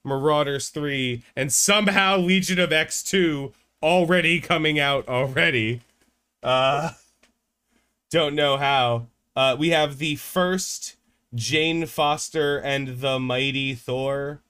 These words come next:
Uh, because, you know, there's a tie-in, so they have to do that, or else I don't know what happens. I assume, I, I assume that if they don't have, like, complete garbage shill comics tie-in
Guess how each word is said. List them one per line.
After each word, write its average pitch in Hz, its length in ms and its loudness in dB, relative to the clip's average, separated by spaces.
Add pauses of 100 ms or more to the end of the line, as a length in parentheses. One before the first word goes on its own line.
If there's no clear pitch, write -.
(760)
Uh, 107 720 -2
because, 123 420 -6
you 139 100 -6
know, 117 200 -4
there's 110 180 -6
a 113 60 -10
tie-in, 117 800 -4 (400)
so - 260 -10
they 113 200 -6
have 110 320 -6
to 117 100 -12
do 113 240 -6
that, 107 480 -4
or 107 180 -6
else - 680 -10 (920)
I 107 140 -6
don't 101 200 -8
know 90 280 -14
what 90 180 -14
happens. 92 400 -12
I 147 140 -2
assume, 127 720 -4 (200)
I, 143 140 -4
I 165 200 0
assume 170 680 -4 (760)
that 127 160 -4
if 123 160 -8
they 139 200 -4
don't 143 260 -6
have, 120 400 -6
like, 120 300 -8 (580)
complete 123 920 -12
garbage 110 440 -6
shill 110 360 -8
comics 107 520 -10
tie-in 110 680 -8